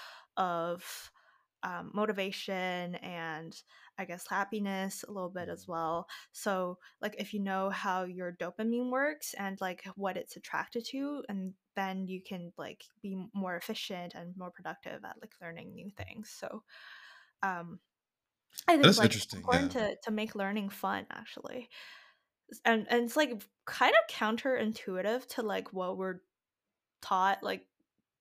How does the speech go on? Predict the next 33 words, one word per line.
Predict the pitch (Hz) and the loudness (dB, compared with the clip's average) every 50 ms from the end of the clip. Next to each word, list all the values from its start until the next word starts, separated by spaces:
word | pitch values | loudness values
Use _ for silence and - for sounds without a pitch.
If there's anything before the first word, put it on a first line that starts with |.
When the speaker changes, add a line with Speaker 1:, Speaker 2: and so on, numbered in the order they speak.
| - - | 0 4
Speaker 1:
as | 208 196 196 196 | 4 4 4 2
a | 196 | -2
kid, | 190 - - - 196 190 202 226 277 302 | -8 -8 -6 -2 0 0 2 2 0 2
like, | 269 226 202 196 - - - - - | 2 0 0 0 -4 -10 -16 -18 -18
Speaker 2:
Mm. | 110 - | -6 -4
Speaker 1:
like, | 208 202 196 - | -4 -4 -2 0
'cause | - 226 214 202 - - - | -2 -2 -2 -2 -8 -14 -4
learning | 202 202 202 208 220 240 247 247 | 0 2 2 2 2 0 0 2
has | 247 240 233 220 | 2 2 0 0
never, | 190 180 175 175 202 196 202 208 214 - | -2 -4 -4 -4 -4 -2 -2 -2 6 8
Speaker 2:
<laughs> | - - - - - - - _ - | 10 8 8 6 -2 -14 -12 _ -8
Speaker 1:
like, | - | -8
studying | - - - 285 330 370 381 403 392 | -6 2 4 6 6 6 4 4 4
has | 339 302 262 240 | 2 2 2 2
never | 220 214 202 202 208 202 190 185 185 | 2 2 2 2 2 0 -2 -2 -4
been | - 180 165 156 151 156 - | -6 -8 -8 -8 -12 -14 -16
fun | - - 147 139 - - 190 190 - | -12 -10 -10 -10 -10 -14 -18 -20 -20
for | - - - | -18 -16 -14
me, | - - - - - | -14 -14 -14 -10 -8
at | - - - | -8 -8 -8
least | - - 208 - - - - - - - _ _ _ - | -12 -14 -14 -14 -14 -14 -16 -16 -16 -20 _ _ _ -10
back | - - - | -10 -10 -10
in | 165 - | -14 -16
Speaker 2:
Mm. | 175 | -16
Speaker 1:
school. | - - 156 147 | -12 -10 -8 -6
I | 151 156 | -6 -6
remember | 160 156 160 160 170 165 | -8 -8 -10 -10 -10 -12
just, | 160 - 190 - - | -12 -12 -14 -12 -12
like, | 190 196 | -12 -10
stressing, | - - - - 170 185 - - 196 180 180 190 202 - | -10 -12 -10 -10 -10 -10 -10 -12 -12 -12 -12 -12 -14 -14
stressing | - - - - - - 220 214 220 - - - 180 165 165 170 185 - - - - - - - - _ - | -14 -14 -14 -14 -10 -4 -4 -2 -2 -4 -6 -8 -8 -8 -6 -8 -10 -12 -16 -20 -20 -20 -20 -20 -20 _ -4
over | 208 202 202 208 202 196 196 - | -4 -4 -2 -2 -2 -2 -2 -4
exams | - 196 185 - - 175 170 170 170 170 170 170 180 - - - - - - | -6 -8 -10 -10 -10 -10 -8 -6 -6 -6 -6 -8 -10 -12 -14 -16 -16 -18 -20